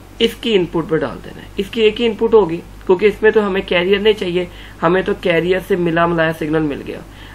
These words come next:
अब जब इसकी input पर डाला, तो ये जो डिब्बा आपको नजर आ रहा है, ये जो infinite technology का डिब्बा है या, या apparatus है, ये क्या करता है, in between ये fiber optic के साथ, इसके साथ अटैच है। मतलब जो हमारा subject है,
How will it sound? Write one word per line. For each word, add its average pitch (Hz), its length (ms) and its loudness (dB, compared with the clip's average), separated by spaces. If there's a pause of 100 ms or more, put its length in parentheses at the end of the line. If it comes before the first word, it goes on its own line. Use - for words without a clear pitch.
(160)
अब 190 80 2
जब 220 120 8
इसकी 220 240 0
input 214 260 6
पर 220 80 2
डाला, 190 260 2
तो 214 160 2
ये 196 220 2
जो 214 120 6
डिब्बा 165 400 2
आपको 180 200 -2
नजर 165 320 0
आ 156 120 2
रहा 147 120 -2
है, 151 120 -2
ये 160 100 -2
जो 165 280 -4 (440)
infinite 175 640 0
technology 170 540 0
का 170 120 0
डिब्बा 151 360 0
है 135 300 -4
या, 151 120 2 (220)
या 156 140 2
apparatus 156 480 -2
है, 123 380 -10 (400)
ये 220 140 4
क्या 226 180 2
करता 190 340 -4
है, 202 140 -6 (100)
in 247 100 4
between 202 300 2
ये 180 340 4
fiber 160 340 2
optic 156 280 -2
के 160 120 -4
साथ, 147 240 -4 (140)
इसके 160 200 -6
साथ 135 140 -4
अटैच - 400 -10
है। 131 100 -16
मतलब 151 280 -2
जो 190 240 4
हमारा 156 480 0
subject 180 480 -6
है, 151 200 -4